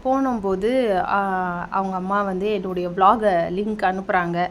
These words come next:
அதை வச்சு, அதை பார்த்து, ஷீரடியில வச்சு என்னுடைய vlogs-அ பார்த்துட்டு எங்கெங்கெல்லாம் போகணும் அப்படின்னு ஒரு படிப்பினை அவங்களுக்கு கிடைக்குது, எந்தெந்த இடத்துக்கு போகணும் அப்படின்னு தெரிஞ்சுக்கிறாங்க. அதை நோட் டவுன் பண்ணிட்டு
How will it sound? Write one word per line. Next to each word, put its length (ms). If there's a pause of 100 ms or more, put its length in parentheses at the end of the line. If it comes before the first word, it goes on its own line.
(480)
அதை 260
வச்சு, 600
அதை 280
பார்த்து, 420 (120)
ஷீரடியில 400
வச்சு 340
என்னுடைய 380
vlogs-அ 500
பார்த்துட்டு 460 (520)
எங்கெங்கெல்லாம் 680
போகணும் 580
அப்படின்னு 420
ஒரு 360
படிப்பினை 460
அவங்களுக்கு 360
கிடைக்குது, 220
எந்தெந்த 400
இடத்துக்கு 340
போகணும் 580
அப்படின்னு 260
தெரிஞ்சுக்கிறாங்க. 640
அதை 300
நோட் 160
டவுன் 240
பண்ணிட்டு 440